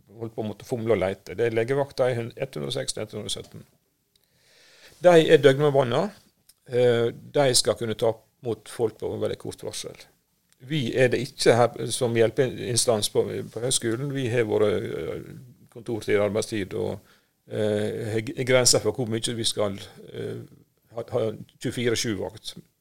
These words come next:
Legevakta har tjue-, tjuefire sju-vakt. Hvis det trengs mer enn det legevaktlegen kan stille opp med, så har de mye de kan spille på. Eh, de har, eh, andre le-, hjelpetjenester i Volda kommune de kan koble inn.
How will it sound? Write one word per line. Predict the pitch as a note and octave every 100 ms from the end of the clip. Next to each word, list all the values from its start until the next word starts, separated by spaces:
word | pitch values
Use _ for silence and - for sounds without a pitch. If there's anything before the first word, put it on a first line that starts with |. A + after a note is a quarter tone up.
| _ A#2+
Legevakta | A#2 B2 C#3 A#2+ A2
har | A2 -
tjue-, | G#2 - _
tjuefire | - G#2+ A2 G#2+
sju-vakt. | G2 - - - _
Hvis | C3+ C#3 -
det | D3
trengs | E3+ D#3+ -
mer | E3+ F#3 C3 G#2+
enn | A2+
det | D3
legevaktlegen | A#2 A#2 B2+ - - _ _ _ G#2 G2 F#2+ G2 G#2 D#3 E3
kan | - A#2+
stille | - A#2
opp | A#2 A#2+
med, | A#2 D#3 E3 _ _ _ _ - -
så | - D3+
har | C#3 C3
de | A2+
mye | A#2 C3+
de | G#2+
kan | G2 F#2+ A#2+ - _ _ _ _
spille | - - A2+ G2+
på. | - - _ _ _ _
Eh, | B2 A#2 A2+
de | C3 A#2
har, | A2+ A#2+ A2+ G#2+ G2+ A2 F2
eh, | - A#2 A2+ A2 - - A2+ -
andre | A#2+ B2+ C#3+
le-, | A2
hjelpetjenester | - A2+ A2 A2+ C#3 A2+ G2+ G#2+
i | G#2
Volda | A#2+ A2
kommune | G#2+ G#2 B2 G#2+
de | G2
kan | A2
koble | G2 G#2+ G2+ G2
inn. | D3